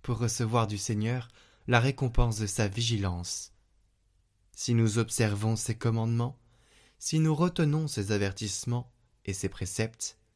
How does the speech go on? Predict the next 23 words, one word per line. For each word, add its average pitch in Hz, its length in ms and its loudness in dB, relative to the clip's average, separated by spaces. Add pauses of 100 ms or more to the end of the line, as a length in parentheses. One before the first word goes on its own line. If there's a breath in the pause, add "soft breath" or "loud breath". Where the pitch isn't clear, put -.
(880)
les 131 160 6
ruses 139 360 2
trompeuses 131 560 0
de 110 100 0
l'accusateur 110 840 2
ne 117 140 2
pourront 131 380 0
pas 151 200 0
nous 113 240 0
accabler 107 600 -2 (320 soft breath)
pendant 107 380 0
notre 98 300 -2
sommeil. 92 640 -4 (1700)
Mais 113 160 4
reconnus 131 480 4
serviteurs 127 560 2
vigilants, 123 560 -2 (920)
nous 135 120 4
régnerons 117 640 2
avec 123 320 4
le 110 100 0
Christ - 600 -4
triomphant. 98 760 -2